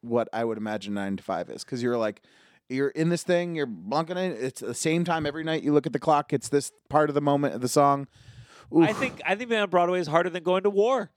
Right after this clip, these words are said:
Speaker 1: Yeah.
Speaker 2: I think it's harder than being
Speaker 1: Yeah.
Speaker 2: the doctor. I think you are doing the hard, and,
Speaker 1: <laughs>
Speaker 2: and standby is even harder
Speaker 1: It
Speaker 2: 'cause
Speaker 1: is.
Speaker 2: you, you're not, you're not doing anything.
Speaker 1: Yeah.
Speaker 2: But you might have to at some point.
Speaker 1: Yeah.
Speaker 2: And that's a lot of stress.
Speaker 1: Yeah.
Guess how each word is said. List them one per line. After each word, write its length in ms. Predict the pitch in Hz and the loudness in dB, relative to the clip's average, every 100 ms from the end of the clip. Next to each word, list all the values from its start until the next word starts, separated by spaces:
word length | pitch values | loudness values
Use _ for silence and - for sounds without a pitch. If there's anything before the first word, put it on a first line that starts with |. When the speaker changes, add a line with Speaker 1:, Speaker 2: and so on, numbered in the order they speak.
| _ - - | _ -20 -16
Speaker 1:
Yeah. 420 | 127 160 165 165 | -6 -2 2 4
Speaker 2:
I 120 | 170 | 2
think 140 | 208 214 | 2 0
it's 100 | 202 | 4
harder 200 | 196 202 | 4 4
than 100 | 196 | 0
being 120 | 202 | 0
Speaker 1:
Yeah. 160 | 156 143 | 2 2
Speaker 2:
the 60 | |
doctor. 580 | 165 175 190 226 226 226 _ _ _ _ - | 2 0 -2 -4 -4 -6 _ _ _ _ -4
I 280 | 160 220 254 | 2 2 0
think 280 | - 214 185 180 | -4 -8 -8 -4
you 240 | 208 220 | 2 4
are 140 | 220 | 4
doing 340 | 202 196 196 185 | 2 0 0 0
the 120 | 175 | 0
hard, 240 | 147 185 - | 2 2 4
and, 120 | 202 196 - | 0 0 -2
Speaker 1:
<laughs> 120 | 269 | -4
Speaker 2:
and 120 | 202 202 | -2 -2
standby 580 | 311 302 359 349 247 196 | 0 2 2 4 4 2
is 120 | 165 | 0
even 180 | 196 180 | -2 0
harder 600 | 151 214 233 185 123 - _ - - - | 0 4 4 4 -6 -14 _ -20 -20 -4
Speaker 1:
It 120 | 110 | 0
Speaker 2:
'cause 100 | 208 | 0
Speaker 1:
is. 60 | 202 | 0
Speaker 2:
you, 120 | 220 | -4
you're 140 | 160 180 | -2 0
not, 240 | 196 190 | 2 2
you're 100 | 170 | 4
not 160 | 185 170 | 2 2
doing 260 | 220 320 320 | 4 4 2
anything. 520 | 175 147 120 120 185 _ _ _ | -2 -8 -10 -10 -14 _ _ _
Speaker 1:
Yeah. 260 | 95 110 95 _ - | -2 -2 -2 _ -4
Speaker 2:
But 180 | 185 180 | -2 -2
you 80 | |
might 280 | 185 208 294 | 2 2 2
have 280 | 277 175 170 | 0 -2 -2
to 340 | - 170 214 - | 0 0 0 -4
at 120 | 156 | -2
some 200 | 190 254 | 0 0
point. 360 | 233 165 165 113 | 0 -4 -4 -8
Speaker 1:
Yeah. 260 | 120 123 | -8 -8
Speaker 2:
And 140 | 123 143 | -8 -4
that's 300 | 151 190 202 | 0 0 0
a 40 | |
lot 220 | 175 175 | 0 2
of 80 | 175 | 0
stress. 480 | - 190 180 - - - | -2 -2 -2 -4 -16 -12
Speaker 1:
Yeah. 280 | 101 92 | -8 -6